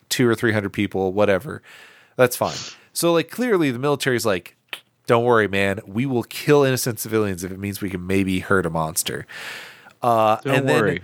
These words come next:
Speaker 2: We're
Speaker 1: the,
Speaker 2: excited about it.
Speaker 1: the big <laughs> reveal, the big reveal of them, like, <laughs> like, his villainous plan to blow this thing up is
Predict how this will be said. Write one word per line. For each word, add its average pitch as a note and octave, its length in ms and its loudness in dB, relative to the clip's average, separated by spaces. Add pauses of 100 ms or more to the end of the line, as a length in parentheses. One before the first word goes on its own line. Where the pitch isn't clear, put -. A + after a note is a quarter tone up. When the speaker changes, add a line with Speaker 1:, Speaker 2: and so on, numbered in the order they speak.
Speaker 2:
We're C3+ 180 2
Speaker 1:
the, C3 100 -4
Speaker 2:
excited B2 300 2
about F2 560 -8
it. A#2 180 -16
Speaker 1:
the D3 120 4
big D3 600 0
<laughs> - 0 -
reveal, B2+ 680 2 (520)
the C3+ 120 4
big D#3+ 320 4
reveal D3 400 2
of A#2 140 -2
them, B2 380 -2 (120)
like, A#2+ 400 0 (540)
<laughs> - 380 -12 (880)
like, E3+ 220 4
his D3 340 2 (320)
villainous E3 540 2
plan C#3+ 360 2
to C3 60 -8
blow B2+ 160 0
this A#2+ 100 0
thing A#2+ 140 0
up G#2 160 2 (300)
is C3+ 280 4